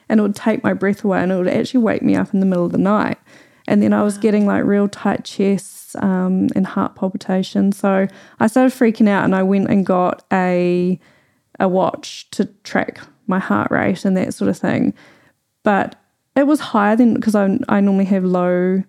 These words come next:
Speaker 1: blood pressure. So it was a bit higher, but not crazy, like, from what others I've read. So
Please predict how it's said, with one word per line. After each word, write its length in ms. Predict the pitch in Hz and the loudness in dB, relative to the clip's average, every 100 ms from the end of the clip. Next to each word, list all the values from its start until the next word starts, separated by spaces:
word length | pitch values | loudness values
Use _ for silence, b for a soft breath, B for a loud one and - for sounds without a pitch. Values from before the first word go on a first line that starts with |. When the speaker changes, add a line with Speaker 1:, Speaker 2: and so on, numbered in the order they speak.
| b b b - | b b b -4
Speaker 1:
blood 180 | 185 175 | -4 -2
pressure. 460 | 190 196 277 359 | -4 -2 0 -2
So 260 | - 208 - | -2 0 2
it 40 | |
was 200 | 220 254 | 2 2
a 40 | 240 | 0
bit 160 | 220 | 0
higher, 340 | 202 - 196 185 | -2 0 0 0
but 180 | 190 - | 0 2
not 340 | 202 202 - | 2 0 -4
crazy, 400 | - 196 185 185 | -4 -2 -2 -2
like, 200 | 175 175 _ | -4 -4 _
from 260 | 180 92 | -4 0
what 200 | - - - | 0 -4 -6
others 340 | 196 185 185 196 | -4 -2 -2 -4
I've 360 | - 185 190 _ | -4 -4 -6 _
read. 320 | 190 180 240 | -2 -2 -2
So 300 | - 208 190 | -2 -2 0